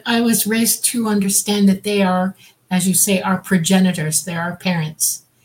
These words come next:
Okay, we're their children, and we're here learning. They put us here. They love us. Um, but things happen even here where, you know, you're, you become, you become the parent of the parent.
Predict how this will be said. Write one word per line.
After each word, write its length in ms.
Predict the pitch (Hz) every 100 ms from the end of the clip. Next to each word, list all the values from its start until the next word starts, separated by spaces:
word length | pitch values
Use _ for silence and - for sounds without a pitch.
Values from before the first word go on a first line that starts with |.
| _ -
Okay, 200 | 160 170
we're 260 | 180 185 190
their 200 | 185 165
children, 640 | - 196 160 151 156 156 - - _
and 120 | 180
we're 180 | 180 185
here 280 | 185 202 190
learning. 560 | 180 180 190 196 156 151
They 120 | 160
put 220 | - 208
us 220 | 180 -
here. 200 | 160 156
They 140 | 160 160
love 280 | 160 202 226
us. 440 | - - - - _ - - _ _
Um, 480 | 175 170 160 160 180 - 175 180
but 360 | 185 180 - _ _ _ _ _ _ _
things 340 | 220 226 247 -
happen 460 | 254 269 202 185 190
even 340 | 208 214 208
here 300 | 202 220 202
where, 380 | 175 180 175 175
you 240 | 180 180
know, 100 | 175
you're, 380 | 175 175 175 175
you 160 | 185 196
become, 460 | 196 202 196 190 185 - - -
you 100 | 202
become 300 | 196 202 202
the 100 | 190
parent 480 | 185 - 202 202 196
of 200 | 175 170
the 80 | 165
parent. 500 | - 185 170 - -